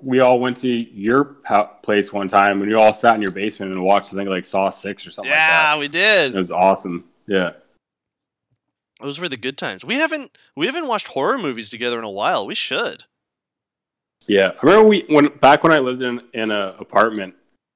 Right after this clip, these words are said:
Speaker 1: I remember we had that horror movie night.
Speaker 2: What did we watch?
Speaker 1: I don't, <laughs> I remember one of them,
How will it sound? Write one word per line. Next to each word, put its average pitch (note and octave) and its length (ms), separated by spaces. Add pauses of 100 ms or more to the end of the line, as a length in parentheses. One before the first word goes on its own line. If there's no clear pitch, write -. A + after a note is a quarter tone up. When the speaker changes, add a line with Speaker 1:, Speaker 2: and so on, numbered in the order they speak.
(580)
Speaker 1:
I F#2+ 60
remember G2 180
we G2 120
had G#2 200
that F#2+ 120
horror G2 200
movie F#2+ 240
night. F2+ 300 (1080)
Speaker 2:
What C3+ 200
did F#4+ 160
we E4+ 100
watch? - 720 (720)
Speaker 1:
I - 120
don't, G#3+ 260 (200)
<laughs> - 180
I - 320 (460)
remember F3 320
one B2+ 120
of E3 100
them, G#3 100